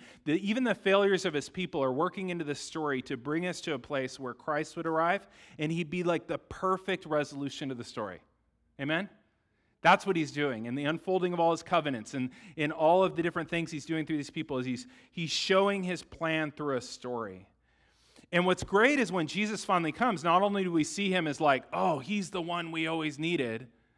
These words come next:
but we also have all these categories to understand his ministry, right?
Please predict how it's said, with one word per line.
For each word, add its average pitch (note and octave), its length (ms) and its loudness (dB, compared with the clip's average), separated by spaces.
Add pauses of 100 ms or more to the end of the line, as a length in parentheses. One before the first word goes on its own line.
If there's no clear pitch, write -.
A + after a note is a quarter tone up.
(440)
but E3 80 4
we F3+ 160 8
also B3+ 320 6
have G3 180 6
all F3 160 6
these A#3 220 -4
categories F3+ 600 -4
to E3+ 100 -8
understand D3+ 520 -6
his C3 120 -8
ministry, D#3+ 420 -10
right? A2 300 -8